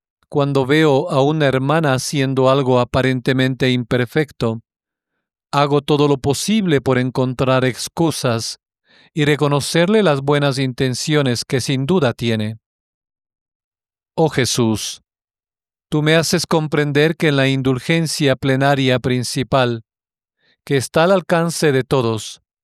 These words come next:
y se puede obtener sin las condiciones ordinarias, es la de la caridad, que cubre una multitud de pecados. Santa Teresa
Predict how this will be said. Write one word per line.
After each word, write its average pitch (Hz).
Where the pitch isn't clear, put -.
y 139
se 143
puede 147
obtener 143
sin 135
las 131
condiciones 131
ordinarias, 127
es 175
la 139
de 127
la 127
caridad, 120
que 147
cubre 120
una 135
multitud 135
de 170
pecados. 117
Santa 127
Teresa 143